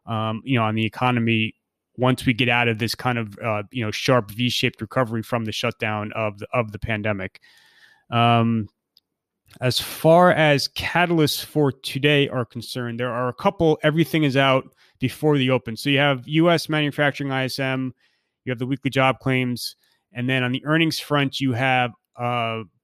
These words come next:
Pepsi is probably the biggest one. You also have Bed Bath and Beyond, Conagra, and then, um, S T Z as well. Nothing is scheduled for after the close today.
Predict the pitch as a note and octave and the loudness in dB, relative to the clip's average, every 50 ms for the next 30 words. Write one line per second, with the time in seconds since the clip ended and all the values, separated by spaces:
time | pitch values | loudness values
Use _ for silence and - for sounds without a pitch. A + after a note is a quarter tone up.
0 | - - E3 D#3+ - - - - D#3 C#3+ C#3 C3 - - C#3 B2+ C3 A#2+ A#2 A#2+ | -4 -2 -2 -2 -2 -2 -4 0 0 2 2 0 0 0 0 0 0 -2 0 0
1 | D3 C#3 C3+ - - C#3 C3 C3 C3 A#2+ - B2+ A#2 G#2+ B2 A#2 A2 B2+ A#2+ - | 2 2 0 0 0 -2 -2 -2 -2 -2 -4 -4 -4 -4 -4 -2 -2 -2 -2 -2
2 | - A2+ A2+ B2 C3 C3 C3+ C3 B2 A#2+ - B2+ B2 B2 B2 A#2+ A#2+ A2+ B2 B2 | -4 -6 -4 -2 0 0 0 0 -2 -4 -6 -6 -4 -2 0 -2 -2 -2 -2 -2
3 | A#2+ A#2 A2+ - _ _ _ _ _ _ _ _ - A#2 A#2 A#2 A#2 A#2 A#2 A2+ | 0 -2 -2 -6 _ _ _ _ _ _ _ _ -10 -8 -6 -4 -2 -2 -2 -2
4 | A2+ A2+ A2+ A2 A2+ A2+ A2 G#2+ G#2 G#2 G#2+ G2+ - B2 A#2+ - - - - A2+ | -2 -4 -4 -4 -4 -4 -4 -4 -6 -8 -10 -10 -8 -8 -8 -8 -8 -8 -8 -8
5 | G#2 G2 G2 A2+ G#2+ G#2 G2+ G2 G2 G2 G#2 G2+ F#2 F#2 F#2+ _ _ _ _ _ | -8 -8 -6 -6 -4 -4 -6 -6 -6 -6 -6 -6 -6 -8 -10 _ _ _ _ _
6 | _ _ - B2 C3+ D3 C#3+ - - D#3 D3 C#3+ C3 C#3+ C3 - - - - - | _ _ -2 2 2 2 2 4 4 4 4 4 4 2 2 2 0 -2 -2 0
7 | - C#3 C3+ A#2 B2 B2+ B2+ B2 A#2 G#2+ - - - - B2 A#2+ A#2+ A#2+ A#2+ A#2 | 0 0 0 0 0 2 2 2 0 -4 -8 -14 -10 -6 -4 -2 0 0 0 0
8 | A#2 A2 - - B2+ B2 A#2+ - - - B2 A2 G2+ G#2 - - - C3+ B2 A#2 | -2 -4 -4 -2 -2 -2 -2 -2 -4 -6 -6 -6 -6 -8 -8 -4 0 0 0 0
9 | G#2 - - - G2+ G2+ G2 G2 G2 F#2+ | 0 -4 -6 -8 -4 -4 -2 -2 -4 -6